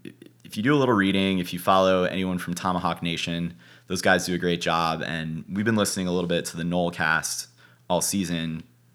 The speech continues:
keeping track of this, this big opponent for Clemson. There are a lot more potentially structural issues with this team, starting with the coaching staff, but certainly with some of the players that they've got.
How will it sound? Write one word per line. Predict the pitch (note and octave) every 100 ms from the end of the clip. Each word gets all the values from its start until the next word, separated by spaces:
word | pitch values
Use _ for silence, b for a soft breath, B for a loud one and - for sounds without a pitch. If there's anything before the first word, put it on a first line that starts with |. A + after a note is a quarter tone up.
| _ -
keeping | G2+ F2+
track | F2 E2 D#2+
of | E2
this, | E2+ - -
this | - E2+
big | F#2 E2+
opponent | D#2+ E2+ D#2+
for | -
Clemson. | C#2+ F2+ F2+ E2+ E2 - B B B B -
There | B2+
are |
a | D#3
lot | C3 B2 G2+
more | G#2+ G#2 G2+ G2+ G2 F#2 - _ _ _ -
potentially | - F#2+ B2 C3 G2+ F#2+ F2+ F2
structural | E2 - G2 F#2+ E2+ D#2+
issues | E2+ E2 E2
with | D#2+ -
this | -
team, | - F2+ D#2+ D#2 D2 b b b
starting | - A#2+ C#3
with | A2+
the | F#2
coaching | F#2+ G2
staff, | F#2+ F#2 F2+ E2+ -
but | D#2+ D2+ - _ _ -
certainly | - F#2 F#2
with | E2+
some | - F2+
of | E2+
the |
players | D#2 F2+ D#2+ D#2+
that | -
they've | D2+
got. | D#2 D#2 D2+